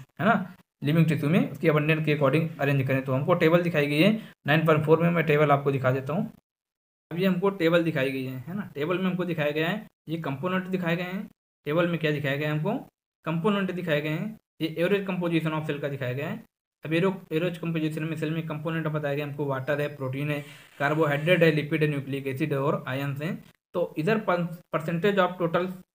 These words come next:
cellular mass का percentage दिखाया गया है ना। तो water जो होता है सेवेंटी टू नाइंटी परसेंटेज होता है, है ना, living की body में सेवेंटी टू नाइंटी परसेंटेज जो होता है water होता है। उसके बाद जो प्रोटीन होता है दस से पन्द्रह परसेंटेज जो होता है वो प्रोटीन होता है।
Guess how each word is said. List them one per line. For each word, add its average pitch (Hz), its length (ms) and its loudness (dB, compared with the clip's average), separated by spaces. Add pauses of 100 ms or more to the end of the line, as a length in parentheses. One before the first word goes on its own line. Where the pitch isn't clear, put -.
(160)
cellular 156 300 2
mass 151 180 2
का 196 100 2 (420)
percentage 165 420 0
दिखाया 147 300 -2
गया 127 160 -6
है 160 100 -6
ना। 220 80 -4
तो 160 140 -8
water 156 280 2
जो 208 140 2
होता 190 160 2
है 196 80 6
सेवेंटी 180 360 -2
टू 185 140 -2
नाइंटी 175 280 -2
परसेंटेज 160 460 -2
होता 151 180 -2
है, 160 140 2 (680)
है 143 40 -4
ना, 220 260 -4 (400)
living 175 360 2
की 165 100 -4
body 139 260 0
में 180 120 0
सेवेंटी 147 300 -4
टू 156 140 -4
नाइंटी 143 300 -4
परसेंटेज 143 420 -6
जो 139 120 -4
होता 139 160 2
है 240 220 0
water 143 260 2
होता 170 240 4
है। 185 260 0 (360)
उसके 170 220 4
बाद 226 180 8
जो 214 80 6
प्रोटीन 208 360 0
होता 214 200 4
है 202 60 4
दस 190 160 0
से 202 80 2
पन्द्रह 185 320 0
परसेंटेज 170 460 0
जो 170 60 0
होता 165 180 0
है 170 60 2
वो 175 100 0
प्रोटीन 165 420 -4
होता 180 220 2
है। 160 240 -6